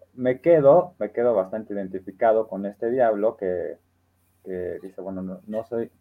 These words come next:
necesariamente malo en el sentido dicotómico, ¿no? Simplemente, pues, soy con, con las consecuencias que eso, que eso me ha traído".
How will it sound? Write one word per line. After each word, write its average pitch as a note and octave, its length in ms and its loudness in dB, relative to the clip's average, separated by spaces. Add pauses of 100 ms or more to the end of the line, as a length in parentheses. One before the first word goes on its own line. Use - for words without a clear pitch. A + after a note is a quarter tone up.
necesariamente G#2+ 1300 -4 (560)
malo B2 580 2 (260)
en F#2+ 140 -8
el F2+ 100 -6
sentido F#2+ 920 0 (400)
dicotómico, G#2 840 -4
¿no? B2 280 -8 (400)
Simplemente, B2+ 800 -4 (460)
pues, D3+ 520 0
soy F3 440 8 (3000)
con, G#2+ 340 -2
con G#2 160 -2
las G#2 120 0
consecuencias C3 680 0
que C3 100 -2
eso, B2+ 440 2
que A#2+ 80 2
eso A2+ 580 2
me G#2+ 140 -4
ha A#2+ 100 0
traído". C#3 540 0